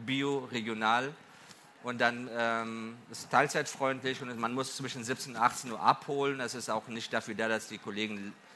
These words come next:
bis zwanzig Uhr bei uns bleiben und nicht kochen müssen, sondern die müssen zwischen siebzehn und achtzehn Uhr abholen. Ähm, wird rege genutzt,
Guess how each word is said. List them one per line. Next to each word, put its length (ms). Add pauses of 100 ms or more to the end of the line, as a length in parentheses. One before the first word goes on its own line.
bis 140
zwanzig 280
Uhr 80
bei 80
uns 200
bleiben 280
und 60
nicht 120
kochen 240
müssen, 280
sondern 160
die 40
müssen 240
zwischen 280
siebzehn 280
und 60
achtzehn 280
Uhr 60
abholen. 460 (960)
Ähm, 360
wird 200
rege 280
genutzt, 520